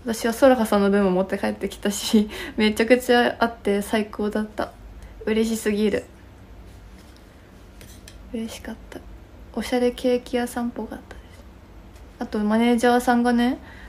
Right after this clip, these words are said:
あの、ポテトを買ってきてくれました。大量の。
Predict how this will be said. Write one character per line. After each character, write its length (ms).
あ 80
の、 140
ポ 160
テ 100
ト 160
を 40
買 160
っ 40
て 100
き 80
て 80
く 100
れ 120
ま 120
し 60
た。 140
大 320
量 200
の。 300